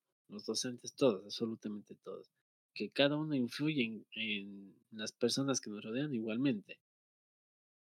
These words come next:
Que los docentes nos apoyan. Hemos encontrado muchos profesores, yo he encontrado muchos profesores así. Entonces, yo creo que es eso, ¿no? De, principalmente,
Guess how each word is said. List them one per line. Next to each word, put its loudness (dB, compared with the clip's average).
Que 2
los 4
docentes 2
nos 2
apoyan. 2
Hemos -2
encontrado 0
muchos -8
profesores, -2
yo 4
he 6
encontrado -6
muchos -12
profesores -12
así. -6
Entonces, 2
yo 6
creo 4
que 4
es 4
eso, 0
¿no? -6
De, -2
principalmente, 0